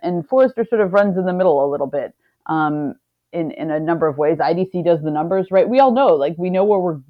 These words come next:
going for the different kinds of information that we're looking for. Um, the thing that I find interesting, at least in, in our market, is that there's a number of vendors themselves that sort of do routine cross-functional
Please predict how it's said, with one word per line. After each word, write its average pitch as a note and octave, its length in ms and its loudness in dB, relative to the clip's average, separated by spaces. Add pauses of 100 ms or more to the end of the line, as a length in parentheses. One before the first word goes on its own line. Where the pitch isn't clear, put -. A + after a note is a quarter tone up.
(120)
going E3+ 560 0
for D#3+ 100 -2
the C#3+ 140 -2
different E3 420 -6
kinds D#3 260 -4
of D3 80 -6
information D3 600 -4
that - 100 -4
we're A#2 140 -4
looking F#3 420 -2
for. C#3+ 460 -2 (680)
Um, E3+ 360 2 (260)
the G#3 80 0
thing F#4+ 240 0
that E4 100 2
I G3+ 180 0
find F#3+ 280 0
interesting, F#3 600 -2
at A#2+ 120 -2
least G3 240 -2
in, E3 240 -2
in D#3+ 140 -2
our G3+ 120 2
market, D#3+ 360 0
is D#3 160 -2
that E3+ 160 -6
there's G3+ 160 -2
a D4+ 80 0
number G4+ 260 -2
of E3 140 0
vendors A#3+ 380 -2
themselves F#3+ 480 -4
that D#3 200 -2
sort E3 140 -2
of C#3 120 -4
do D#3 140 -2
routine D3+ 520 -4
cross-functional C#3 960 -6